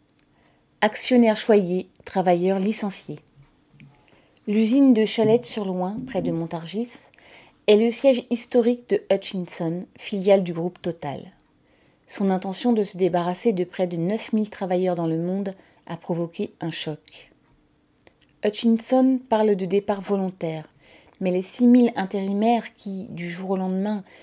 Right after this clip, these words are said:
se retrouvent privés de leur salaire ne sont pas volontaires et sont bel et bien licenciés. En France,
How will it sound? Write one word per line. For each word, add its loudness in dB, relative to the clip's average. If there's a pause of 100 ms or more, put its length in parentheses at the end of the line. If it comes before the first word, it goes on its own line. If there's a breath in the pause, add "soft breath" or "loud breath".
(140)
se -4
retrouvent -2
privés 0
de 2
leur -2
salaire 0 (380 soft breath)
ne -6
sont -6
pas 0
volontaires -2 (320 soft breath)
et -8
sont -6
bel 2
et -2
bien -2
licenciés. -10 (1080)
En 0
France, -6